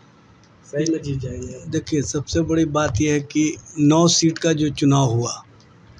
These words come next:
Speaker 2: उसके बाद से भारतीय जनता पार्टी से लेके प्रधानमंत्री तक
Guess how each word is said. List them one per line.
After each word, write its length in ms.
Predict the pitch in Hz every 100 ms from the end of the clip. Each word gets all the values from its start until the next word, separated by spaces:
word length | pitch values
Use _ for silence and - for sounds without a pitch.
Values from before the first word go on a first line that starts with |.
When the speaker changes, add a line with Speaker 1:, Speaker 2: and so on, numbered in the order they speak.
| _ _ _ - -
Speaker 2:
उसके 220 | - - 147
बाद 240 | 147 160
से 240 | 160 - 170
भारतीय 480 | 127 135 131 170
जनता 240 | 170 160 165
पार्टी 360 | 135 127 135 160
से 140 | 165
लेके 280 | 151 156 156
प्रधानमंत्री 800 | 139 131 139 156 156 139 - 160 135
तक 140 | 139